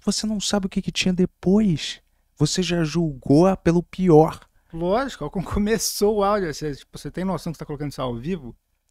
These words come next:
Speaker 1: Eu tenho noção, mas porque você
Speaker 2: É.
Speaker 1: não deixou terminar o áudio. Tinha uma redenção sobre tudo que tava sendo falado no fin-, no começo, né? Mas assim, é igual você ver cinco minutos de um filme,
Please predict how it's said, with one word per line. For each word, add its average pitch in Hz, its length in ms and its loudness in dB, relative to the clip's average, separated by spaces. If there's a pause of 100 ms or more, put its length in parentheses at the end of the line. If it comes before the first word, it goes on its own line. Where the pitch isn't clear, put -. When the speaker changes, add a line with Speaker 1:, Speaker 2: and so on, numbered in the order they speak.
(160)
Speaker 1:
Eu 127 120 0
tenho 131 300 4
noção, 156 440 2
mas 120 220 4
porque - 280 2
você 123 300 4
Speaker 2:
É. - 20 4
Speaker 1:
não 151 180 4
deixou 139 560 6
terminar 139 720 4
o 156 100 2
áudio. 147 460 -4
Tinha - 360 -4
uma 143 200 0
redenção 123 800 -2
sobre 123 320 -2 (100)
tudo 120 240 0
que - 80 -16
tava 117 180 2
sendo 104 240 -4
falado 95 640 -4 (460)
no 110 100 2
fin-, 123 280 -2
no 107 260 -2
começo, 127 640 0
né? 113 180 -4 (760)
Mas 95 300 0
assim, 87 460 -2 (580)
é 117 80 4
igual 127 320 8
você 151 300 2
ver 107 180 4
cinco - 540 4
minutos 127 440 4
de - 80 2
um 113 120 4
filme, 135 600 6